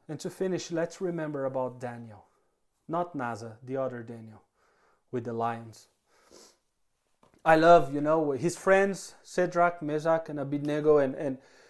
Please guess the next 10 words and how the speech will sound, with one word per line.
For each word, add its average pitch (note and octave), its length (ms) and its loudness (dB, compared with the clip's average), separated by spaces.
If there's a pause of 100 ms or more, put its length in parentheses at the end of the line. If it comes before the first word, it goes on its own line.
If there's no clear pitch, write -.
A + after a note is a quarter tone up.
(240)
you D#3 80 2
know, E3 180 6
they D#3 160 4
didn't F3+ 240 2
bow E3+ 200 8
down E3+ 340 4
before, D3 600 0 (400)
yeah, C#3+ 260 0
what C3+ 240 4
the, C3+ 240 -4